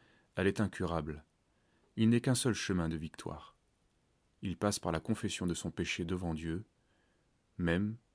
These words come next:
et peut-être d'abord, celui qui est caché. En réponse à cette repentance, le Seigneur accorde le pardon et la purification qui se reçoit par la foi dans le sang versé par Christ sur la croix. Voilà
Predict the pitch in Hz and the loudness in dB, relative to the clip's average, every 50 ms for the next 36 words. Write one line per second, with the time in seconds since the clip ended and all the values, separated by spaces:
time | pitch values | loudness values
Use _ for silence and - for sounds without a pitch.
0 | _ _ _ _ _ _ _ _ _ - 95 - - - 87 80 - - 80 82 | _ _ _ _ _ _ _ _ _ -8 -8 -6 -4 -4 -4 -4 -4 -4 -4 -4
1 | 80 87 95 92 107 - - - - 85 82 87 - - 80 - 95 90 - - | -2 0 -2 -2 -2 -4 -8 -8 -6 -6 -6 -6 -6 -8 -4 -4 -4 -4 -2 -4
2 | 123 113 - _ _ _ _ _ _ _ _ _ _ _ _ _ _ _ _ _ | -6 -6 -8 _ _ _ _ _ _ _ _ _ _ _ _ _ _ _ _ _
3 | _ _ _ _ _ _ _ _ _ _ _ - 98 87 95 90 - - 95 98 | _ _ _ _ _ _ _ _ _ _ _ 0 2 4 4 2 2 0 0 0
4 | - 90 - - 85 - - 87 - 85 80 76 - 101 110 110 - - - - | 0 -4 -4 -4 -4 -4 -4 -4 -2 -2 -2 0 2 2 2 2 0 -4 -8 -12
5 | - - - - _ _ _ _ _ - 95 87 - - 92 95 101 98 87 87 | -18 -20 -20 -20 _ _ _ _ _ -2 -2 -2 0 0 2 2 2 2 0 -2
6 | - - 113 110 104 98 95 95 90 - 90 85 85 87 87 101 113 - _ _ | -2 2 2 2 2 2 0 -2 0 0 0 2 2 0 0 0 -4 -8 _ _
7 | _ _ _ _ _ _ _ _ _ 107 90 90 85 - 110 101 95 - - 90 | _ _ _ _ _ _ _ _ _ 0 0 2 2 2 0 -2 -2 -4 -4 0
8 | - 87 80 - - - 85 90 - - 90 - - 90 87 87 - - 85 82 | 0 0 0 0 -2 -2 -2 -4 -2 -4 -4 -2 0 0 0 0 0 -2 -4 -2
9 | - 101 101 95 90 85 - - 85 80 78 76 _ _ _ _ _ _ _ _ | -2 -4 -4 -4 -4 -6 -6 -6 -6 -6 -6 -6 _ _ _ _ _ _ _ _
10 | - 92 87 85 85 - - - 104 98 101 90 92 95 92 - - - - 82 | -2 0 2 2 2 0 -2 -2 0 -2 -2 -2 -2 -4 -4 -4 -6 -4 -4 -4
11 | 80 - 87 85 - - - - 80 - - - 78 - - 87 87 82 - - | -4 -4 -8 -8 -8 -12 -10 -10 -8 -8 -8 -8 -8 -8 -6 -4 -6 -6 -6 -6
12 | - 87 76 - _ _ _ _ _ _ _ _ _ _ _ _ _ _ _ _ | -6 -6 -6 -6 _ _ _ _ _ _ _ _ _ _ _ _ _ _ _ _
13 | - _ _ _ 98 90 95 98 101 117 117 | -20 _ _ _ -6 0 2 4 4 2 0